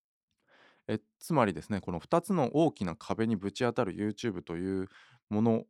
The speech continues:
YouTube配信というものに対するマインドブロックを一個にできるということですね。うん。あとは、まあ、人前で、音声配信で人前で喋ることさえできてしまえば、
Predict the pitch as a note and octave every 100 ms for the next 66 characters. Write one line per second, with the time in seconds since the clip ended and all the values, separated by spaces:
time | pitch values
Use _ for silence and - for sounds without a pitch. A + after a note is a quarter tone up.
0 | - G#2+ G#2 - G2 G2+ C3+ B2 - E2
1 | E2 F#2 F#2 G2 A2 G2+ - G#2+ G#2 -
2 | A#2+ C3 - - _ - G#2+ B2+ A#2+ A#2
3 | B2+ C3 _ - B2+ A2+ - _ - G#3+
4 | - G#2 E2 - E2 - E2 D2+ - A2
5 | - _ _ _ _ _ _ _ _ _
6 | _ - F2 D2 _ _ D#3 D3 C3+ B2
7 | - _ _ - F#2 - E3+ E3+ D#3+ -
8 | C#3 D3+ E3 D#3+ E3 - G2+ G2 A2 -
9 | C#3+ C#3 C3 B2 C#3+ - G2+ F#2+ F2 G#2+
10 | B2+ F2+ - G#2 B2+ A2+ F2